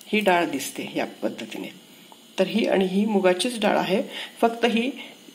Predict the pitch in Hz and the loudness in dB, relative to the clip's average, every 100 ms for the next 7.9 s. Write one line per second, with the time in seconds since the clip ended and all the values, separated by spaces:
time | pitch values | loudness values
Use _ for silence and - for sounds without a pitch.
0 | - - 202 214 208 190 - 247 285 226 | -2 4 6 8 8 6 4 4 4 4
1 | 185 170 170 220 - - - - 202 208 | 4 2 0 -2 -4 -14 -4 2 4 6
2 | 262 269 202 185 160 196 269 - - - | 4 4 4 4 0 0 -2 -4 -18 -20
3 | - - - 190 170 165 160 - - - | -20 -8 2 4 4 2 -2 -4 -12 -14
4 | - - - - - 208 196 190 247 - | -20 -20 -20 -20 -4 2 4 4 2 -4
5 | - 190 165 - 156 - - - - - | -2 0 2 0 -2 -4 -10 -18 -20 -20
6 | - - - - - 196 190 226 214 208 | -20 -20 -20 -14 -4 0 4 4 6 4
7 | 190 185 175 180 180 165 160 185 262 | 6 4 4 4 2 2 0 0 -2